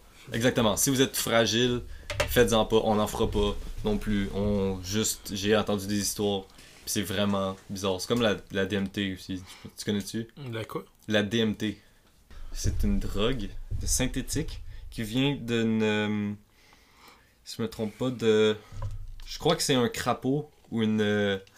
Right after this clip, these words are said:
Speaker 2: une, euh, grenouille.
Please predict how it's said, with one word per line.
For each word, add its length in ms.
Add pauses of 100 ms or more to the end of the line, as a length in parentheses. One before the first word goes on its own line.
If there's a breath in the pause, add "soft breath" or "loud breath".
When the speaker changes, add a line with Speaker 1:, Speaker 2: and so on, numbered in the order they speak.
(1160 loud breath)
Speaker 2:
une, 200
euh, 260
grenouille. 480